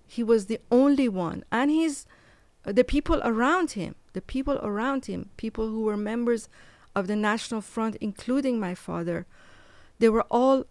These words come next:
of the highest integrity. They all wanted to, uh, work for the betterment of their society. And I have to s-, add this, that also many in the Shah's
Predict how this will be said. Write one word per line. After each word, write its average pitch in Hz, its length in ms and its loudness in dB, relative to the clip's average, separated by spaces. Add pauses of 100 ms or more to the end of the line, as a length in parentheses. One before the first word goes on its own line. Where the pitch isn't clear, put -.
of 208 160 -2
the 208 120 0 (100)
highest 277 880 2
integrity. 202 840 -4 (140)
They 208 160 0 (200)
all 233 280 2
wanted 220 600 -6
to, 214 340 -2 (960)
uh, 196 220 -4 (200)
work 240 320 2
for - 240 -6
the 196 100 0
betterment 220 680 -2
of 196 180 -6
their 202 160 -4 (140)
society. 226 840 -2 (320)
And 233 140 2
I 233 60 2
have 277 320 -2
to 277 60 0
s-, - 200 -8 (140)
add 285 320 2
this, 185 220 -2
that 208 260 -4 (420)
also 269 580 4
many 247 540 4 (180)
in 226 100 0
the 220 80 0
Shah's 226 500 -6